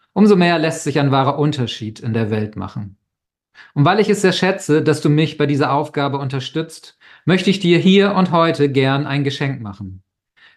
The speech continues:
Im April startet die neue Staffel vom Expertentalk, zu dem ich monatlich jeweils drei Top-Expertinnen und Experten zu einem brandaktuellen Thema einlade.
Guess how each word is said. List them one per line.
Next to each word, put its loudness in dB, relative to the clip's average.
Im 2
April 4
startet -2
die -4
neue 0
Staffel -4
vom -6
Expertentalk, -6
zu 0
dem 4
ich 0
monatlich 2
jeweils 0
drei 0
Top-Expertinnen -2
und -4
Experten -2
zu -8
einem 0
brandaktuellen -2
Thema 0
einlade. -8